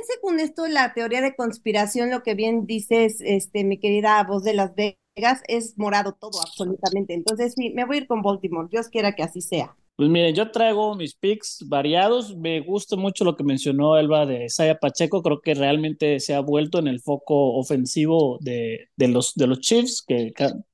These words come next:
Speaker 2: si no, cuando no ha estado Pacheco es cuando ma-, más ha batallado este equipo. Entonces yo traigo el touchdown de Pacheco en más ciento veinte,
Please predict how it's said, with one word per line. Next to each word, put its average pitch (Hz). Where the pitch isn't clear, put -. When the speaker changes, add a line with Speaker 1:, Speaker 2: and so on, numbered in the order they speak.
Speaker 2:
si 143
no, 156
cuando 147
no 170
ha 202
estado 190
Pacheco 180
es 156
cuando 139
ma-, 143
más 160
ha 165
batallado 135
este 131
equipo. 135
Entonces 143
yo 165
traigo 170
el 135
touchdown 170
de 165
Pacheco 165
en 120
más 117
ciento 180
veinte, 160